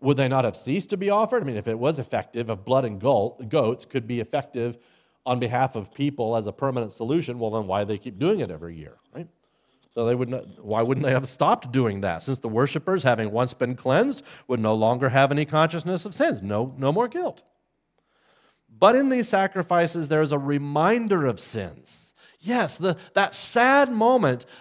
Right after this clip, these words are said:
of laying your, your hand on the head of that innocent animal that maybe you've grown some affection for even, and there's nothing wrong with that animal. It's perfect, it's beautiful, it's sweet, it's innocent.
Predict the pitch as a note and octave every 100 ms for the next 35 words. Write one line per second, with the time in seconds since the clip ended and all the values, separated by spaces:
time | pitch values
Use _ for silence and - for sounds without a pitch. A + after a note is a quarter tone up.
0 | - D3+ D#3+ F#3 A#3 C4 A#3 G3+ F3 E3
1 | - _ _ E3+ E3 E3 A#3 B3+ E3+ C#3
2 | C#3 D#3 - _ - D#3+ D#3+ B2+ B3+ A3
3 | C#3+ C#3 D#3+ D#3+ - - D#3 D3+ C#3+ G3
4 | B3 A#3+ G#3+ - G3 A#3+ F#3 D3+ D3+ D3+
5 | G3+ A#3 E3 E3 C#3 D3+ F3+ E3 D#3+ C3
6 | A3 A#3 - D3 A#2+ B2 A2 A#2 A2 A2+
7 | - - - G3 G#3 G#3+ D4 C#4+ G3+ F#3+
8 | D4 F4 D4 F#3 C#3 B2 A2 G#2+ - -
9 | D4+ D4+ G3+ - C#3 C3+ C3+ B3 D#4 E4
10 | D#4 B3 E3+ B2 F2 C#2+ - - C4+ D4+
11 | A3 - G#3+ C#4+ C#4 G#3+ D3